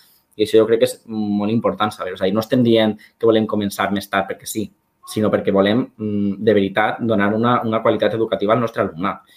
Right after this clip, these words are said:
I per això necessitem, per això, preparar-ho dignament i no estar patint amb les temperatures als centres, eh, vale? Perquè després tenim problemes i, i, i, i ho veiem dia a dia a l'escola, no? <laughs> És a dir, jo a l'escola l'any passat, per exemple, me'n recorde de veure xiquets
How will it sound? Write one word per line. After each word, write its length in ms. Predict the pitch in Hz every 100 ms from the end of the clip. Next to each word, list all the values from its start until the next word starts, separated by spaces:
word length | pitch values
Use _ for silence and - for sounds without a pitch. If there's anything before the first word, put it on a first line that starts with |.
| _
I 80 | -
per 140 | 98
això 160 | 95 92
necessitem, 400 | 110 107 101 107 -
per 160 | 87
això, 180 | 87 87 -
preparar-ho 320 | 95 95 104
dignament 400 | 113 110 120 185 - - _
i 100 | 107
no 80 | 107
estar 160 | 131
patint 320 | - 110 120 160 - _ _
amb 120 | 113
les 100 | 120
temperatures 480 | 113 104 101 110 123
als 140 | 117 -
centres, 360 | 110 107 180 - - _ _ _ _
eh, 400 | 101 95 92 87
vale? 260 | 98 95 139
Perquè 200 | - 101
després 300 | 95 92 104
tenim 180 | 117 117
problemes 420 | 110 101 110 143 -
i, 120 | 98 87 -
i, 200 | - 82 90 95
i, 20 | 90
i 80 | 95
ho 40 | 92
veiem 320 | 85 120 143
dia 180 | 101 95
a 40 |
dia 120 | 95
a 40 | 90
l'escola, 420 | - - 92 82
no? 140 | 98 135
<laughs> 60 | 110
És 120 | -
a 60 |
dir, 120 | 101 98
jo 80 | 92
a 40 |
l'escola 360 | 107 - 107 110
l'any 120 | 107
passat, 200 | 110 117
per 80 | 113
exemple, 300 | 113 113 127
me'n 120 | 143
recorde 340 | 104 - 110 135
de 160 | 113 101
veure 180 | 95 101
xiquets 340 | 104 104 117